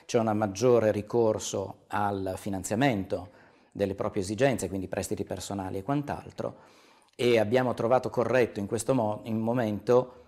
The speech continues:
eh, lanciare sul mercato un prodotto che si chiama Protego, eh, ed è un prodotto particolarmente studiato per il mercato della mediazione del credito e che coniuga al suo interno,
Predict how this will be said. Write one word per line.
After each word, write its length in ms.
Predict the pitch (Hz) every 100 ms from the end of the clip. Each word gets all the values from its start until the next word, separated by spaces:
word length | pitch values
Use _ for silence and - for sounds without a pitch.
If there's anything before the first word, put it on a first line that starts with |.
| _ _ -
eh, 360 | 104 101 98 - -
lanciare 920 | 107 120 120 - 123 117 101 98 95
sul 260 | - 127 117
mercato 640 | 127 127 113 113 123 127
un 140 | 101
prodotto 440 | 98 104 107 - 117
che 80 | 101
si 80 |
chiama 200 | 95 95
Protego, 680 | 95 101 107 92 98 127 - - - - _ -
eh, 1500 | 95 92 90 90 90 92 92 101 50 101 101 101 95 107 -
ed 260 | 107 107
è 100 | 113
un 160 | 110 104
prodotto 600 | 110 107 123 120 - 110
particolarmente 800 | 123 120 127 113 110 120 131 104
studiato 580 | - 95 117 113 98 95
per 140 | 95
il 60 | 95
mercato 360 | 98 113 107
della 140 | 98 101
mediazione 420 | 95 98 110 104
del 140 | 107
credito 720 | 110 104 95 95 113 113 - _ _ _ _ _ _ -
e 220 | 113 110
che 240 | - 120
coniuga 520 | 120 135 123 107 107
al 80 | 104
suo 160 | - 123
interno, 880 | 117 117 110 104 113 113 123 127